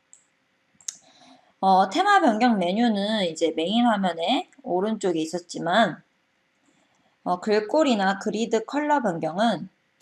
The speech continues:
이제 아무 메뉴나 들어가셔서 메뉴 화면에 보시게 되면 똑같이 오른쪽에 있습니다. 오른쪽에 컬러라고 있습니다. 이 컬러를 클릭을 하셔서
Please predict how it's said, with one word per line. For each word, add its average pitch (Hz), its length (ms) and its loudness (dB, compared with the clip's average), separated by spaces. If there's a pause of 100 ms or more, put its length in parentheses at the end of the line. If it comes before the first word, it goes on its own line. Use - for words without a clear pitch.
(260)
이제 180 180 -6
아무 196 320 0
메뉴나 185 460 0
들어가셔서 175 960 0 (2000)
메뉴 202 380 0
화면에 277 500 2
보시게 175 320 -2
되면 190 500 -2 (360)
똑같이 285 880 -2
오른쪽에 226 580 0
있습니다. 160 680 -4
오른쪽에 190 1040 0
컬러라고 381 600 4
있습니다. - 520 -12 (440)
이 165 160 -8
컬러를 196 560 2
클릭을 233 420 -2
하셔서 226 720 2